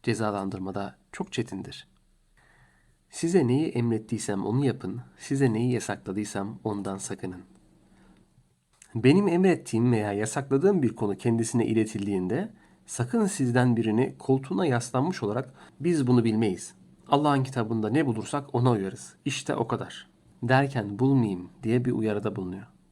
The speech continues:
Geçen dersimizde hatırlarsanız peygamberlik görevleri açısından temsilden, teşriden bahsetmiştik. İşte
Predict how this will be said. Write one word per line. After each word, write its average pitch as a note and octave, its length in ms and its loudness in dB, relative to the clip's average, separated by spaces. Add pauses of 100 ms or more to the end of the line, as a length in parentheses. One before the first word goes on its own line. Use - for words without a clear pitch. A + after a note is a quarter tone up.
(380)
Geçen C3+ 300 0
dersimizde A2+ 420 0
hatırlarsanız B2 600 -2
peygamberlik A2 600 2
görevleri G#2+ 380 2
açısından G#2+ 560 -2 (160)
temsilden, A#2 680 0
teşriden A#2+ 640 2
bahsetmiştik. - 800 -8 (520)
İşte C#3 400 -4